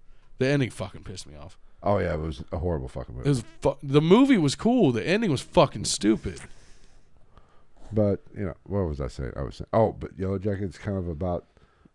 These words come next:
Speaker 2: a plane crash, you know, this soccer team.
Speaker 1: Oh, so it's about the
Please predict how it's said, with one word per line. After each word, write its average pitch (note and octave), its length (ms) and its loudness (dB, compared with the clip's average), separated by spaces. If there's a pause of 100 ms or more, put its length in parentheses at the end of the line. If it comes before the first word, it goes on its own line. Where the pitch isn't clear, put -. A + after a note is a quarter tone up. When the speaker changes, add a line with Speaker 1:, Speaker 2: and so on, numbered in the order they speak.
(100)
Speaker 2:
a - 40 -18
plane F#2+ 340 -2
crash, G2 760 0
you C2 120 -10
know, E2+ 140 -2
this D#2+ 120 -6
soccer F2 480 -8
team. F#2+ 480 -4 (320)
Speaker 1:
Oh, F#3 220 12
so A#2+ 100 2
it's C3+ 100 0
about D3 240 0
the C#3+ 100 -6